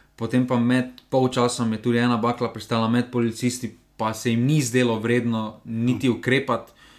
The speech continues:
Speaker 1: so potem se na koncu so se postavili, ko so hoteli vdreti,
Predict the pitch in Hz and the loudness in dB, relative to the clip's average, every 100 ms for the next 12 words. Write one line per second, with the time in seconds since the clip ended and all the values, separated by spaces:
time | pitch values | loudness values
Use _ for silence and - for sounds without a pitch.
0 | - _ - - 117 113 107 104 _ _ | -20 _ -14 -6 -2 -2 -4 -8 _ _
1 | _ _ - 127 131 135 135 123 123 120 | _ _ -2 0 2 0 2 0 0 -2
2 | 110 113 135 135 123 101 - 98 107 110 | -2 0 0 0 -4 -8 -10 -10 -8 -8
3 | - 127 123 120 104 101 120 113 107 131 | 0 2 2 0 -8 -8 -4 -2 2 0
4 | - - | 0 -16